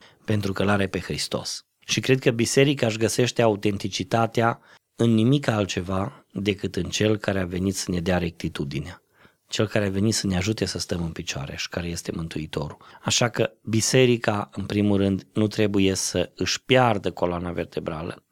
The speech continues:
nu trebuie să plece de lângă Hristos, nu trebuie să creadă vreodată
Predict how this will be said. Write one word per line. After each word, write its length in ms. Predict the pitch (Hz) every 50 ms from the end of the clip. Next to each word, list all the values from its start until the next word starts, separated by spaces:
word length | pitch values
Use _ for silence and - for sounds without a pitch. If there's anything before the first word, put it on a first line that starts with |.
| _ _ -
nu 120 | 113 120
trebuie 360 | 113 - 117 117 110 110 107
să 160 | 101 - - 92
plece 340 | 90 - 120 131 127 - 123
de 120 | 107 104
lângă 280 | 98 101 98 98 92 90
Hristos, 580 | - - - - - - - 87 90 92 -
nu 160 | - 135 147
trebuie 420 | 151 139 170 165 151 139 127 120 113
să 180 | - - 110
creadă 500 | 98 - - 147 165 175 165 135 107 110
vreodată 800 | 101 95 101 98 98 104 127 131 127 - - - 90 90 - -